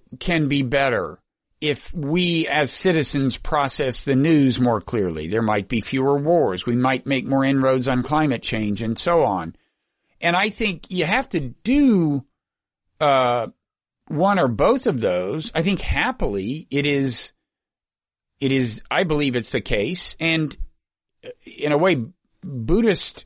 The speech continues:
uh, doctrine says it's the case that those two things dovetail. In other words, um, seeing the world more clearly can help you and help the world. And that's good news. Uh,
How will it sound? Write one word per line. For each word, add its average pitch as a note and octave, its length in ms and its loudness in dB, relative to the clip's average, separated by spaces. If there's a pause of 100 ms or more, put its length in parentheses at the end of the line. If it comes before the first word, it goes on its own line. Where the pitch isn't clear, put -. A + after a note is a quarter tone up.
(160)
uh, B2+ 300 2
doctrine C3+ 800 -2 (100)
says E3 460 0
it's - 200 -4
the A2 160 2
case - 580 -2 (340)
that E3+ 140 0
those B3 220 2
two C4 120 2
things G3 260 0
dovetail. D#3 560 0
In F3 100 2
other F3+ 180 4
words, D3 520 2 (400)
um, C#3+ 560 2 (520)
seeing A#3 300 0
the G#3+ 60 2
world F#3+ 180 4
more E3+ 160 2
clearly E3 380 2
can D3+ 180 0
help F3 300 2
you D#3+ 180 0
and D#3 220 0
help B2 240 0
the A#2 100 -2
world. D#2 380 -6 (560)
And C#3 100 -4
that's F3 180 -2
good A#2+ 200 -2
news. G2 400 -10 (720)
Uh, D3+ 320 2